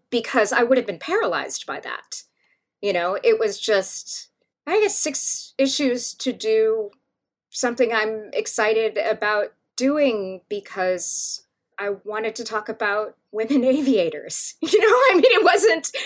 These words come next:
it wasn't any kind of, "We are going to affect the culture,"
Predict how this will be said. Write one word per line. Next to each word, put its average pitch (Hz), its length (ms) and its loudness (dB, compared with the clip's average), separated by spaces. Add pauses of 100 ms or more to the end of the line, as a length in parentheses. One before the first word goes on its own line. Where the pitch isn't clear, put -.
(300)
it 294 180 4
wasn't 330 420 4
any 262 240 6
kind 240 380 0
of, 196 240 0 (240)
"We 254 240 6
are 254 220 8
going 240 400 4
to 240 140 4
affect 233 520 2
the 247 80 6
culture," 233 720 4